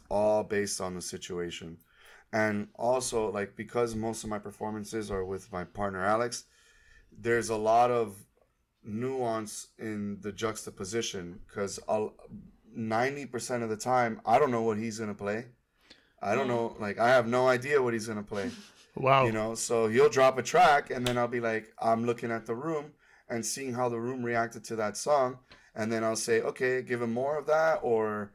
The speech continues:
Speaker 1: a lot of times I like to do a juxtaposition. So, like, if a song that he's playing is extremely hard or dark, I'll go light and happy, you know, and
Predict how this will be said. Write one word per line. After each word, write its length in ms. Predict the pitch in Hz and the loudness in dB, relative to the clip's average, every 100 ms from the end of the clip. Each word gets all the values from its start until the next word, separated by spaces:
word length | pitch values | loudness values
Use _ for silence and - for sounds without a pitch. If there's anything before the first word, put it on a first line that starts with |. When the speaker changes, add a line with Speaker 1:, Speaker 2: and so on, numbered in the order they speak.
| _ _ _ | _ _ _
Speaker 1:
a 80 | 95 | -2
lot 160 | 104 120 | 0 0
of 60 | |
times 300 | 117 123 120 | 0 0 0
I 60 | 113 | -2
like 180 | 110 107 | -2 -4
to 100 | 107 | -8
do 160 | 117 | -6
a 60 | 107 | -4
juxtaposition. 960 | 110 107 - - 98 104 113 135 147 | -2 -4 -6 -8 -6 -4 -4 -6 -8
So, 160 | - 107 | -8 -6
like, 260 | 101 92 - | -4 -6 -10
if 160 | 104 | -14
a 80 | - | -12
song 340 | - 104 104 101 | -8 -4 -2 -4
that 100 | 98 | -6
he's 180 | 104 | -8
playing 300 | - 107 107 | -8 -8 -6
is 220 | 98 92 - _ _ _ _ | -8 -12 -18 _ _ _ _
extremely 460 | - - 107 104 98 | -10 -8 -4 -4 -4
hard 500 | 87 104 101 104 98 | -2 2 2 2 0
or 80 | 87 | -4
dark, 460 | 95 110 135 - _ _ _ _ | 0 2 0 -2 _ _ _ _
I'll 200 | 101 104 | -2 -2
go 580 | 92 104 104 101 98 95 _ _ - | -2 -4 -2 -2 -2 -8 _ _ -14
light 560 | 87 98 107 104 101 - | -4 -2 0 -2 -6 -8
and 480 | 95 92 90 90 87 | -6 -6 -6 -8 0
happy, 480 | 156 156 107 98 _ _ _ _ | 0 2 -4 -6 _ _ _ _
you 160 | - 110 | -6 -4
know, 320 | 107 113 - - | -2 -2 -4 -6
and 580 | 107 104 104 104 98 | -6 -4 -4 -8 -10